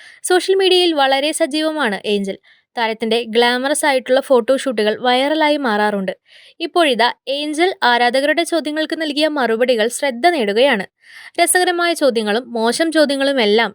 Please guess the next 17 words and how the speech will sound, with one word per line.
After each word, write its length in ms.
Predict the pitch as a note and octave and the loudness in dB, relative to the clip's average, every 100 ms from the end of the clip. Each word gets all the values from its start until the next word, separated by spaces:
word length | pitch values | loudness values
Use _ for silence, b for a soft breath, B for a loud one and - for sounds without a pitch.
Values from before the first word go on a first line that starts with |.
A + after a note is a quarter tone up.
| - | -8
ഏഞ്ചലിന് 540 | G#3 G#3 A#3+ B3+ D4 C#4+ | -8 -4 -4 -4 -6 -6
നേരിടേണ്ടി 560 | D#4 F4 A#3+ G#3 G3+ | -4 -4 -2 -2 -2
വന്നു. 260 | C#4+ A#3 - B B B - | -2 -4 -8 B B B -10
എന്നാൽ 260 | D4+ E4 E4 - | -4 -2 -2 -6
അവയ്ക്കെല്ലാം 580 | A3+ A3+ C#4 E4+ D4+ D4 - | -6 -6 -4 -4 -4 -8 -2
നല്ല 200 | F4+ F4+ | 0 0
മറുപടി 500 | D4+ B3+ C#4 E4 G4 | 0 -2 0 0 0
നൽകാനും 460 | F#4+ C#4+ C4 G#3 B3 - | -2 -2 -2 -4 -6 -6
താരത്തിന് 480 | C#4 D#4 D4+ G#3 B3+ | -4 -4 -4 -8 -6
സാധിച്ചു. 460 | E4+ D#4+ G#3 - - _ _ b b b b b - | -6 -6 -8 -12 -14 _ _ b b b b b -8
"Ready 260 | D#4+ E4+ F#4+ | -4 0 2
to 140 | A4 | 2
mingle?" 280 | A4 F4+ F4 | 2 2 2
എന്ന് 140 | E4 | 0
ചോദിച്ചയാളോട് 800 | E4 D4 C#4 - D4+ C4 A#3 A3 B3 | 0 0 -2 0 2 4 2 0 0
ചെലവ് 340 | C4+ B3+ D#4+ | 2 4 2
കൂടുതലാണെന്നായിരുന്നു 920 | F4 D#4+ D#4 D4+ D4 D4 C4 G#3+ G#3+ | 0 2 2 2 0 0 0 0 -2